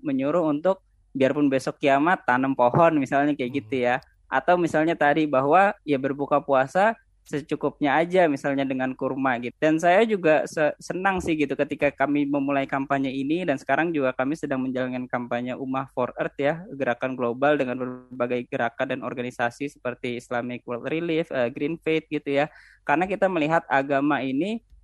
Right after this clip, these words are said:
Speaker 1: sudah punya ajaran-ajaran dan sebenarnya tidak terkhususkan hanya agama Islam ya.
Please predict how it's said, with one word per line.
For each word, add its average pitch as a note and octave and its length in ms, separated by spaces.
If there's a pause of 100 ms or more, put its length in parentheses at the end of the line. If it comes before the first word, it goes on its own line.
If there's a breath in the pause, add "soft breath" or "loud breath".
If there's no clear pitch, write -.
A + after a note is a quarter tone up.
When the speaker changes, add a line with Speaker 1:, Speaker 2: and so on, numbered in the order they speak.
Speaker 1:
sudah D#3 320
punya F#3 800
ajaran-ajaran C#3+ 960
dan C3+ 80
sebenarnya D3 400
tidak C#3 160
terkhususkan B2+ 640
hanya B2+ 320
agama B2 400
Islam D#3 460
ya. C3 180